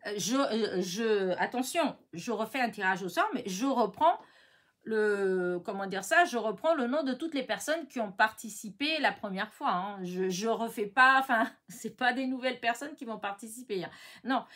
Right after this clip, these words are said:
c'est, euh, euh, voilà, je lance un petit tirage au sort, il y a des gens qui participent, je prends cette petite poignée de personnes, le dimanche d'après, je fais un tirage au sort, voilà. Si,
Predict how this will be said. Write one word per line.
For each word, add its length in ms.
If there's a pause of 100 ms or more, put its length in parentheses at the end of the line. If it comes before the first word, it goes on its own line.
(140)
c'est, 300
euh, 60 (340)
euh, 180
voilà, 340
je 200
lance 420
un 100
petit 200
tirage 340
au 80
sort, 420 (340)
il 60
y 60
a 80
des 220
gens 160
qui 160
participent, 800
je 160
prends 280
cette 280
petite 360
poignée 380
de 120
personnes, 580 (120)
le 140
dimanche 400
d'après, 460
je 80
fais 160
un 100
tirage 400
au 60
sort, 480 (100)
voilà. 380 (580)
Si, 320